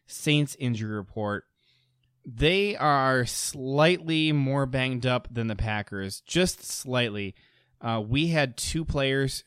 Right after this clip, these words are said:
who missed practice. They have three. Um, both teams are missing their star wide receiver. Michael Thomas has an ankle injury. Our Davante Adams has a hamstring injury.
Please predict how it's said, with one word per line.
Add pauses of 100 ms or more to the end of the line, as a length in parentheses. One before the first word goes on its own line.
who
missed
practice. (800)
They
have
three. (580)
Um, (100)
both
teams
are
missing
their
star
wide
receiver.
Michael
Thomas
has
an
ankle
injury. (240)
Our
Davante
Adams
has
a
hamstring
injury.